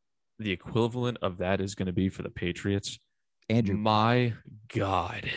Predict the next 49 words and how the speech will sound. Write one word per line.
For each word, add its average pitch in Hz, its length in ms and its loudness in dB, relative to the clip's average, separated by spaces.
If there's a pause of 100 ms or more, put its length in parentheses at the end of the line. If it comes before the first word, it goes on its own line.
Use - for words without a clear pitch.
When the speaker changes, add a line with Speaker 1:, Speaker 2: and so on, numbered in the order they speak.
Speaker 2:
I, 139 460 6
I, 131 400 4
as 147 560 4
I'm, 123 440 2
I 123 80 2
was 107 200 0
watching 110 480 2
The 113 60 2
Last 107 360 0
Dance 110 260 0
as 107 140 2
it - 60 -2
was 101 100 -6
coming 117 380 2
out. 101 260 2 (220)
Speaker 1:
Yeah. 98 300 6 (100)
Speaker 2:
I'm 123 160 4
thinking 151 400 0
to 117 100 2
myself 107 400 2
the 110 100 2
exact 107 400 2
same 127 220 4
thing. 151 240 2
It's 92 160 -2
like, 101 240 0 (380)
"Holy 180 300 2
shit, - 380 -4
this 127 140 -4
is 160 180 2
the 143 140 2
exact, 123 400 0
this 151 180 -2
is 170 160 0
the 131 120 2
story 143 420 2
of 104 100 4
the - 80 -4
New 113 120 6
England 123 260 4
Patriots." 113 560 -2
You 113 160 4
had 110 380 0 (500)
the 117 80 2
greatest 120 340 2
coach 131 280 2
of 113 80 0
all 113 160 4
time 110 420 2